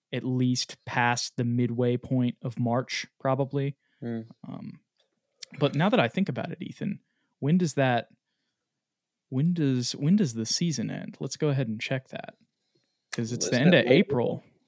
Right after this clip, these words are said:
Speaker 1: Right. Yeah. Okay. Well, we go into the
Speaker 2: April.
Speaker 1: second week of April. Okay.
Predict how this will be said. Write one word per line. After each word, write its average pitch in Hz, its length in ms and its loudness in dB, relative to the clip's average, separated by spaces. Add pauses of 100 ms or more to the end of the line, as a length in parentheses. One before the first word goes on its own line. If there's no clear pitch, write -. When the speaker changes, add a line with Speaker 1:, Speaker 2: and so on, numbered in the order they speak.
Speaker 1:
Right. - 300 -8
Yeah. - 240 -6
Okay. 147 260 4
Well, 139 120 6
we 175 140 10
go 156 220 12
into 147 160 8
the 127 100 4
Speaker 2:
April. 135 120 2
Speaker 1:
second 127 320 4
week 113 220 -2
of 113 80 -2
April. 120 460 -8 (260)
Okay. - 380 -8